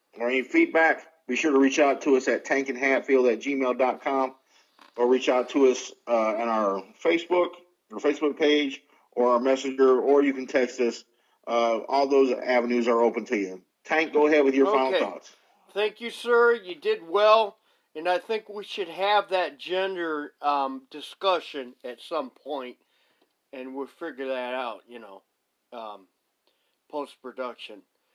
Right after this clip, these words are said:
Speaker 2: I just wanna talk about the, um, the election for a minute. Um, you know, I, I,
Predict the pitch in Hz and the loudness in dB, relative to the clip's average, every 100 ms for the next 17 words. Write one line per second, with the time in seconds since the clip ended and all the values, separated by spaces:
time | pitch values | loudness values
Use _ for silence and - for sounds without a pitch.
0 | _ _ _ _ - 226 277 302 233 254 | _ _ _ _ -4 0 0 0 -4 -2
1 | 240 220 240 220 202 202 143 170 170 160 | 0 -2 0 0 0 -6 -2 0 2 0
2 | - 165 156 135 135 135 123 117 _ _ | -6 -12 -12 -10 -8 -8 -10 -16 _ _
3 | - 147 143 170 175 - 170 143 165 165 | -6 -6 -2 -4 -4 -8 -12 -10 -6 -6
4 | 160 170 170 165 147 _ _ _ _ _ | -4 -4 -2 -6 -8 _ _ _ _ _
5 | _ _ _ _ 110 120 131 127 - _ | _ _ _ _ -10 -6 -6 -8 -12 _
6 | _ _ _ _ _ _ _ _ _ _ | _ _ _ _ _ _ _ _ _ _
7 | _ 143 147 147 131 131 135 123 143 | _ -12 -8 -6 -4 -4 -6 -6 -6